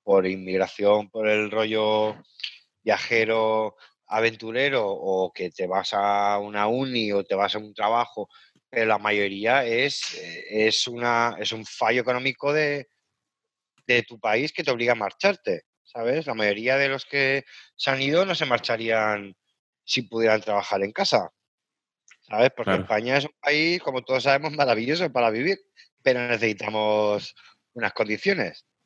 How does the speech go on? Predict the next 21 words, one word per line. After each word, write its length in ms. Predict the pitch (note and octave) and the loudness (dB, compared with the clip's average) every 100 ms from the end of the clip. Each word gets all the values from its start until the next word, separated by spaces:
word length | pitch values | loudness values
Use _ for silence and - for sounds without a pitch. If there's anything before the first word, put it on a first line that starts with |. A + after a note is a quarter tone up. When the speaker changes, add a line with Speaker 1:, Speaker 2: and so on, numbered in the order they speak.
| _ _ - | _ _ -4
Speaker 1:
¿sabes? 400 | A2 A#2 E3 - | 0 0 0 -4
Speaker 2:
Exacto. 60 | - - - - - - - _ _ _ _ | -14 -20 -20 -20 -20 -20 -20 _ _ _ _
Y 120 | G#2+ | -2
a 60 | G2 | 2
veces 280 | G#2 G#2 A2 | 2 2 0
uno, 260 | A2 B2 B2 | 0 0 0
pues, 440 | B2+ G#2 G2 F#2+ | 2 2 0 -2
buscando 400 | G2 F2 G#2+ A2 | -2 0 2 2
esas 180 | A2+ G#2+ | 2 2
condiciones, 600 | A#2+ A2+ G#2 A2+ C3 C3+ | 2 0 2 2 0 -2
pues, 380 | - G#2 F#2 F2+ | 0 2 2 0
invierte 560 | F#2+ F#2 G2 G2+ A#2 G#2+ | -2 0 2 2 0 -2
cinco 500 | - A#2 A2+ A2 A2+ | 0 -2 2 2 4
años 420 | A2+ G#2+ G2 F#2+ _ _ _ _ | 2 0 -2 -4 _ _ _ _
o 120 | G#2 | 0
diez 140 | G#2 G2+ | 2 2
años 240 | G#2+ G#2 | 2 0
de 60 | G#2 | 0
su 160 | - | 0
vida 460 | A#2+ A2+ G#2 G#2+ - | 2 2 2 -2 -12
fuera 480 | - A2 A2+ D3+ | -4 0 2 0